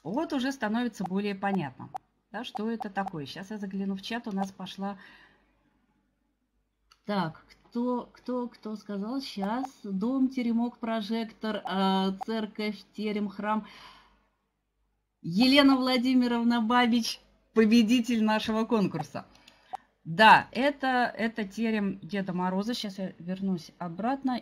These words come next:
и щас, наверное, пока выходить не буду. Да? Да, это вот, это терем Деда Мороза, это Углич. И вот если мы угадали, открываем полностью картинку. Вот пож-,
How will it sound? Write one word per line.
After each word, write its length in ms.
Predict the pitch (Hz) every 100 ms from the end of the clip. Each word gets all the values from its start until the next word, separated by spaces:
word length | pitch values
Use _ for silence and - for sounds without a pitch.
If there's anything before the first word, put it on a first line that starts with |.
| -
и 280 | 196 220 214 _ _ _ _ _ _ _ _ _ - - - - - - - _ _ _ _ _ _ _ _ _ _
щас, 200 | - 190
наверное, 300 | 185 180 180
пока 280 | 170 175 185
выходить 460 | 170 - 170 170 160
не 100 | 185
буду. 320 | 247 311 311 - _ _ _ _ _ _ -
Да? 260 | - 240 - - _ _ _
Да, 260 | - 190 160
это 200 | 214 262
вот, 200 | 226 196 - _ -
это 220 | 240 226
терем 400 | 247 226 208 190
Деда 280 | 190 185 175
Мороза, 440 | 185 269 311 240
это 240 | 185 165
Углич. 540 | 185 277 285 285 285 - - - _ -
И 80 | 285
вот 160 | 269 240
если 220 | 233 220
мы 180 | 208 202
угадали, 480 | 185 208 269 330
открываем 520 | 302 196 202 208 196 180
полностью 520 | 208 190 170 - 190
картинку. 720 | 196 220 - 330 349 320 294 _ _ _ _ _
Вот 160 | 196 190
пож-, 200 | 185